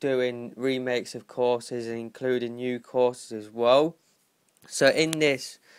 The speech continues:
um, trailer, y-, you also get a look at, um, Cat Peach and,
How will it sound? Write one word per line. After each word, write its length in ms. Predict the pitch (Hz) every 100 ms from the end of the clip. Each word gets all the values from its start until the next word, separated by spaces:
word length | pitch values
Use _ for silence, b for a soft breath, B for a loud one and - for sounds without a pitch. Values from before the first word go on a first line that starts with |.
| b b
um, 220 | 127 120
trailer, 460 | - 139 135 127 120
y-, 200 | 117 -
you 180 | 123 127
also 240 | 131 131
get 220 | 123 123
a 20 | 120
look 260 | 123 -
at, 220 | 123 117 - b b b
um, 220 | - 110 104
Cat 340 | - 117 - -
Peach 480 | 135 135 131 -
and, 360 | 120 113 110